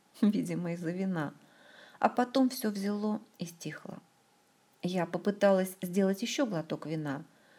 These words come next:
но из бутылки уже ничего не лилось. А напротив меня, за решеткой, на ледяном кресле, будто соткавшемся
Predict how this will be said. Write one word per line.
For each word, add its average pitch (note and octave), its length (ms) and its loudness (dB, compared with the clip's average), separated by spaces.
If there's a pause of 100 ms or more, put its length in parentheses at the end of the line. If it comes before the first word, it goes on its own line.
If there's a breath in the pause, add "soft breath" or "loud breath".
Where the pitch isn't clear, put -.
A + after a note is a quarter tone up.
(140 soft breath)
но B3+ 300 2
из C4 120 -2
бутылки G#3 460 -2
уже F#3+ 200 -4
ничего F#3 360 -4
не F3 160 -4
лилось. E3+ 600 -8 (720)
А E3+ 80 2
напротив E3+ 580 -2
меня, G3+ 440 -2 (300 soft breath)
за F3 140 0
решеткой, F#3 720 -2 (340 loud breath)
на G3+ 100 6
ледяном A3 460 6
кресле, A3+ 680 -2 (280 loud breath)
будто F#3+ 400 2
соткавшемся F3 1040 0